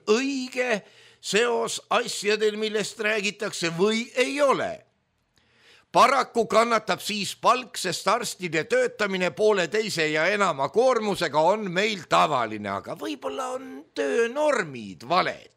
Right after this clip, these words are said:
Võib-olla on midagi paigast ära, et arst pärast seda, kui ta teeb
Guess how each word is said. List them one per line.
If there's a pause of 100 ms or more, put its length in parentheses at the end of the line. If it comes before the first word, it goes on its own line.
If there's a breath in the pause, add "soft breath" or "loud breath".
(380 soft breath)
Võib-olla
on
midagi
paigast
ära,
et
arst
pärast
seda, (420 loud breath)
kui
ta
teeb